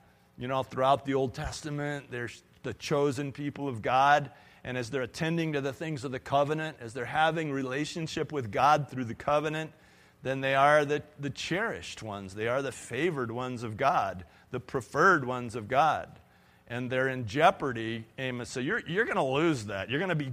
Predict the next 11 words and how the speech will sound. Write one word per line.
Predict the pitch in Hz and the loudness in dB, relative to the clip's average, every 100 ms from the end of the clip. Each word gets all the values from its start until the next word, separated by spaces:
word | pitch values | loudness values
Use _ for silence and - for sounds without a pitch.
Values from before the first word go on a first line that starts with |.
| 101 | -2
just | 135 170 - | 0 0 0
like | 160 143 131 | 2 2 2
all | 131 143 170 | 4 6 6
the | 143 | 4
rest, | 120 127 165 104 - - - - _ _ _ _ _ 120 | 0 4 4 4 0 -6 -8 -16 _ _ _ _ _ -10
because | 113 147 143 117 | 0 2 2 0
the | 120 | -6
thing | - 170 175 | -2 0 2
that | 160 123 | 2 2
distinguished | 123 - - 202 226 196 160 - - | -2 -2 0 2 4 6 4 2 0
them | 147 135 131 127 | 4 4 4 2